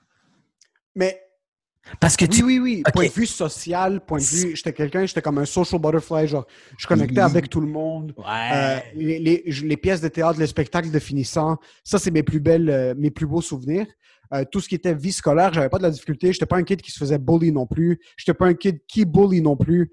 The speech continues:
Speaker 2: Ouais,
Speaker 1: So,
Speaker 2: non.
Speaker 1: j'avais des très bons contacts avec mes amis, mais yo, j'avais tellement d'anxiété quand ça venait aux notes.
Speaker 2: Ouais, ouais,
Speaker 1: Honnêtement,
Speaker 2: ouais.
Speaker 1: man, je, je, je pense que c'était dans un des premiers tests podcast qu'on avait fait, mais <laughs> je,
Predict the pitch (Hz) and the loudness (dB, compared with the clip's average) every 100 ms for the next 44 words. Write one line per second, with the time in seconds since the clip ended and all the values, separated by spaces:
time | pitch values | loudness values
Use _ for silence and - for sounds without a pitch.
0 | - 131 127 143 151 180 180 - 175 175 | -8 -10 -4 0 2 0 -2 -2 0 0
1 | 196 160 180 180 147 135 - - _ 143 | 0 -4 -4 -4 -4 -4 -8 -20 _ -2
2 | 139 143 196 151 131 - _ _ 165 190 | 0 -2 0 0 -2 -8 _ _ 2 2
3 | - _ _ - 160 139 - - 175 175 | 0 _ _ -6 -4 -4 -8 -2 0 2
4 | 190 170 143 - 139 165 156 143 123 135 | 0 0 -4 -4 -2 -2 -4 -6 -6 -2
5 | 165 151 _ - 127 120 135 202 _ - | -2 -4 _ -8 -6 -4 -4 -4 _ -12
6 | - _ _ 127 127 135 160 143 139 151 | -12 _ _ -8 -2 2 2 2 0 -2
7 | 139 139 123 151 139 147 120 _ _ _ | -2 -6 -6 -6 0 0 -2 _ _ _
8 | _ _ _ 156 - 180 156 - 196 208 | _ _ _ -14 -4 -4 -4 -4 -4 -2
9 | 165 143 147 143 156 - 147 156 160 - | -4 -2 -2 0 -2 0 0 0 0 -2
10 | 175 - - 139 - 165 151 127 123 190 | -2 -2 -6 -6 -4 -8 -8 -10 -6 -4
11 | 156 123 123 - | -2 -4 -6 -12